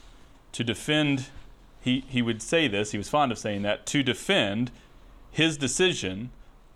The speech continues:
not to drastically alter the Roman Catholic service that the German people were used to. So,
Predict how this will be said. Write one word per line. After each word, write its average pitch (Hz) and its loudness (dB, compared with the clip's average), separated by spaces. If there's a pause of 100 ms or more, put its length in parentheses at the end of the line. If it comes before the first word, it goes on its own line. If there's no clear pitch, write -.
not 135 4
to 113 -6
drastically 101 -2
alter 95 -4
the 95 -8
Roman 98 -2
Catholic 113 -4
service 95 -14 (200)
that 104 -12
the 107 -6
German 101 -6
people 101 -8
were 143 -2
used 214 -2
to. - -10 (3500)
So, 123 2